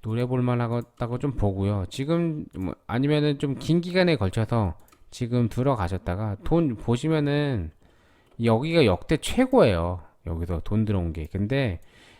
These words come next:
돈 들어오고 나서 주가 상승은 아직 안 했어요. 보시면 그 전에 최고가 여기였고요. 그 다음에 여기였는데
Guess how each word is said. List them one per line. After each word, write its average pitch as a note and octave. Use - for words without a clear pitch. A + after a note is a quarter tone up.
돈 D#3+
들어오고 D#3
나서 F#2+
주가 C#3+
상승은 D#3
아직 F2
안 F#2
했어요. D#2+
보시면 G2
그 C3+
전에 F3
최고가 D#3
여기였고요. F#2+
그 -
다음에 A2
여기였는데 F2